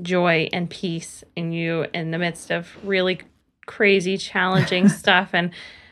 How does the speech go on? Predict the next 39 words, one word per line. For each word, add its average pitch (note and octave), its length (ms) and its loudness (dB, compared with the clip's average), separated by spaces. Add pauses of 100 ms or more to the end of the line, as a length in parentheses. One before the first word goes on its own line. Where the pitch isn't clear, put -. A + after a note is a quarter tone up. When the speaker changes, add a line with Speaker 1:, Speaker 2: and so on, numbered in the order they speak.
(120)
Speaker 1:
I - 40 -8
think G3+ 180 4
that's, F#3+ 480 2
you F#3+ 80 -8
know, E3 200 -2
gives F#3 540 -2 (140)
testimony E3+ 600 -2
to E3 80 -2
God's E3+ 380 2
goodness E3 480 -4
and E3+ 100 -8
God's E3+ 280 0
faithfulness. D#3+ 720 -6
And F#3+ 140 -2
I'm F#3+ 120 2
just, G#3+ 280 -2 (280)
I'm A#3 180 6
thankful A#3 340 6
that F#3+ 100 4
you G3 100 2
took G3 220 0
the G3 80 0
time F3 240 0
tonight D#3+ 320 -4
to - 60 -12
talk D#3+ 220 -2
to F#3+ 100 -4
me, G#3+ 80 8
Speaker 2:
Oh, G4+ 320 8
Speaker 1:
so. - 20 8
Speaker 2:
I, C4 400 8
I've G#3+ 340 6
had A3+ 220 2
a A3 120 4
great A3+ 360 6
time C4+ 280 8
doing C#4+ 280 4
this. G#3+ 280 4
Speaker 1:
Yeah. F#3 380 -2